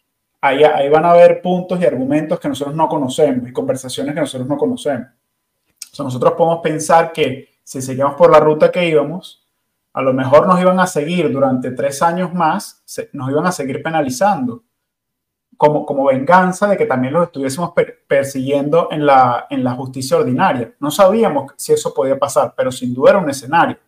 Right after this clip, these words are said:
A lo mejor eso es lo que ve la Juventus y dice, "Mira, un solo año de esto me causa cien millones de pérdidas, imagínense tres. Si yo prefiero cortar por lo sano, no pierdo más dinero y no, y no pierdo más puntos". Entonces,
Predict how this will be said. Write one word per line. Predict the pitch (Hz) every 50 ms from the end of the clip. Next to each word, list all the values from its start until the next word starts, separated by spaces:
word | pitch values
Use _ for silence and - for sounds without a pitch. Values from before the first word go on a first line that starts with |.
| _ _ _ _ _ _ _
A | - 139
lo | 135 131
mejor | 127 135 131 131 156 214
eso | 220 - 180
es | 165
lo | 156 147
que | 143 139
ve | 131 131
la | 131 120
Juventus | 120 127 143 202 190 147 127 - 123 113 - - -
y | 151 143
dice, | 143 147 143 - - - 117 - _ _ _ _ _ _ _
"Mira, | 143 143 151 143 - - - - _ _ _ _ _ _ _ _ _
un | 165 180 196 185
solo | - 196 185 185 190
año | 185 185 185 185 202
de | 208
esto | 185 - - 135
me | 127 123 123
causa | - 165 170 160 151 - - - -
cien | - - - 147 135 151
millones | 160 160 170 170 175 180
de | 180
pérdidas, | 180 - 156 135 123 120 127 131 - - - - _ _
imagínense | 131 135 135 131 139 147 170 165 - 143 -
tres. | - 151 139 123 - - - - _ _ _ _ _ _
Si | - 131
yo | 139 131
prefiero | 135 156 160 - - 185 180 175 175 185 196 - - _
cortar | - 135 123 127 - 147 147 -
por | - 185
lo | 190 202 196
sano, | - - 151 131 123 131 160 - - _ _ _ _ _ _ _ _ _ _ _
no | - 135 143 151 151 151
pierdo | 175 175 175 175 180 180
más | 185 185 165 180
dinero | 190 185 170 143 123 127 135 180 - _ _ _ _ _ _ _ _ _
y | _ 156 156 160
no, | 160 156 151 151 - -
y | 156 147
no | 147 139
pierdo | - 151 147 139 139 -
más | 131 131 - -
puntos". | - 208 185 123 - - 117 - - - - _ _ _ _ _
Entonces, | - 127 143 139 135 131 - -